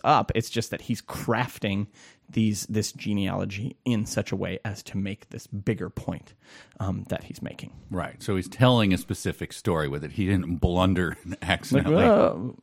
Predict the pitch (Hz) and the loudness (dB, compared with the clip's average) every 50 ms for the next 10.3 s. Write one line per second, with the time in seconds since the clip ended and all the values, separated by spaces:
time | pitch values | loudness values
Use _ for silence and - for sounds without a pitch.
0 | - - 117 123 117 117 131 135 - - - - 90 - 123 120 135 170 220 214 | -2 2 4 6 6 6 4 4 0 -4 -4 -2 2 2 4 4 6 4 4 4
1 | - - - _ _ _ - - - - - - _ - - 165 160 143 - - | 0 -6 -12 _ _ _ -20 -20 -20 -20 -20 -14 _ 4 8 8 8 8 8 8
2 | 175 156 147 143 143 147 - - 123 110 95 - 165 180 127 90 - 123 117 131 | 10 12 12 12 10 8 6 6 6 6 6 8 8 6 6 6 4 4 6 6
3 | 117 98 110 101 - - 110 104 95 - - - - 151 170 170 165 160 160 156 | 6 6 4 2 2 2 2 2 2 0 -2 -2 2 4 8 8 10 10 8 8
4 | 123 113 107 - - - 113 113 123 - - - 120 113 104 - - - 117 104 | 6 2 0 0 -2 -6 -6 -6 -6 -6 -6 -2 -2 -2 -2 -4 0 2 2 2
5 | - - - - - 123 - - - - 143 147 151 143 117 127 131 131 135 135 | 2 -2 -10 -6 -6 -6 -6 -6 -2 4 6 8 8 8 8 6 6 6 6 6
6 | 120 120 113 117 - 95 - - - - 147 139 - 143 127 113 - - - - | 6 4 4 0 -4 -8 -8 -8 0 0 0 2 4 4 4 2 2 -4 -18 -20
7 | - - _ - - 113 101 98 220 233 151 139 - - 120 117 110 - 101 117 | -20 -20 _ -4 -2 0 2 4 6 8 8 8 8 6 2 2 0 0 0 2
8 | 123 123 - 120 107 104 110 107 107 98 107 143 - 110 101 - - - - 139 | 2 2 2 2 0 4 4 4 4 4 -2 -8 -8 -8 -10 -10 -2 6 10 10
9 | 147 147 147 139 127 113 107 117 127 127 127 117 110 107 104 85 - 104 110 131 | 10 12 12 10 10 8 6 4 6 6 6 4 4 0 -2 0 2 4 4 2
10 | - - - - - | 2 -4 -8 -10 -10